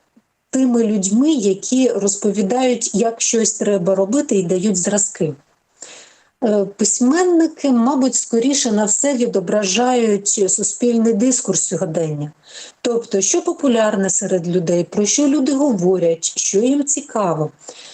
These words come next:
Тому що уже в нашому світі не залишилося якихось непізнаваних місць.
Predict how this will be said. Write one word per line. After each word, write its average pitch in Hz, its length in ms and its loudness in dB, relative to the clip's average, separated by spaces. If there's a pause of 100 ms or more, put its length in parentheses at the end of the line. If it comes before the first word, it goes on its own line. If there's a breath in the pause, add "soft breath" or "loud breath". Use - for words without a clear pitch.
(180 loud breath)
Тому 285 340 0
що 294 420 0 (220)
уже 247 580 2
в 208 260 0
нашому 262 440 2
світі 302 420 0
не 226 140 2
залишилося 247 720 0
якихось 233 440 0
непізнаваних 220 800 0
місць. - 460 -2